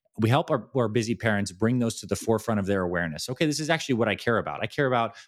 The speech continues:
financial abundance, having good experiences, being a great parent, being active in my community." And then ask yourselves,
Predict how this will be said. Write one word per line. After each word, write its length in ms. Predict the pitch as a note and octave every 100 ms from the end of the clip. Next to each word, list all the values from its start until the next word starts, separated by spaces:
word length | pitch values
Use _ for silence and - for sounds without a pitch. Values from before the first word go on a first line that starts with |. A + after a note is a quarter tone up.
| -
financial 380 | B2+ C#3+ D#3
abundance, 600 | C#3 C3 C3 C3 C3 B2 -
having 360 | A2+ B2 B2+
good 140 | B2 A#2
experiences, 760 | - - A#2 A#2 A#2 A#2 G#2
being 260 | G2 A2 A2+
a 100 | G#2+
great 320 | A2+ A2 -
parent, 440 | G2+ G2+ G#2 G2+ - - - -
being 220 | A2+ G#2+
active 320 | G2+ - G2
in 80 | F#2+
my 100 | F#2
community." 480 | - G2 F2 D2 F2
And 80 |
then 140 | G#2+ A#2
ask 280 | B2+ E3+ -
yourselves, 500 | B2+ - F2+ D#2 -